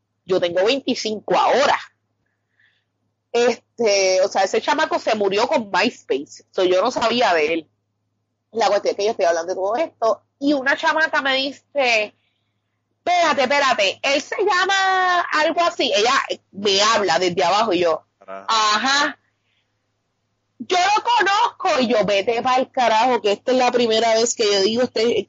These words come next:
Speaker 1: o sea, yo he visto chiste y chiste, loco, y yo lo tiré por el piso, mi hermano. Yo no le hablé del pipí de él, porque a los doce años es prohibido ver pipí. Pero,
Speaker 2: Sí.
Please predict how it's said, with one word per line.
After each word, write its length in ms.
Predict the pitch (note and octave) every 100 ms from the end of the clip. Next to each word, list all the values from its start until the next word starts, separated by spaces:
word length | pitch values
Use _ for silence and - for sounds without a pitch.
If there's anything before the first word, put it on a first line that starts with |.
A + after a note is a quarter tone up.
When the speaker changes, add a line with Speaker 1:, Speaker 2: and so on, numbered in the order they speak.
| -
Speaker 1:
o 120 | G3 -
sea, 240 | - G3+
yo 100 | F#3+
he 40 | F#3
visto 280 | G#3 - C4+
chiste 340 | - C#4 -
y 120 | A3 A3+
chiste, 540 | A#3+ A#3 - - E3+
loco, 320 | F#3+ G#3+ G#3+ -
y 120 | G#3
yo 140 | F#3+ F#3+
lo 120 | G#3+
tiré 300 | A3 F#3+ G3+
por 180 | A3+ G#3
el 240 | E3+ - _ _
piso, 400 | F3+ F#3+ - F3+
mi 140 | D#3+ D#3
hermano. 680 | D3 D3+ D3 D#3 D3+ - _ _ - - - -
Yo 200 | F3+ C4
no 140 | D#4
le 80 | D#4+ D4
hablé 280 | C4 C4 B3+
del 180 | G#3+ G3+
pipí 340 | G3+ F#3 G#3
de 220 | B3+ B3+ C4
él, 80 | -
porque 200 | G3 F#3
a 40 |
los 160 | F#3 F3+
doce 260 | F#3+ G3
años 220 | A#3 B3 A#3+
es 60 |
prohibido 440 | - G3 G3+ G3+ F#3
ver 160 | F3 E3+
pipí. 360 | F3+ D3+ C#3+ _ _ - _
Pero, 320 | - B3+ A#3+
Speaker 2:
Sí. 60 | A#3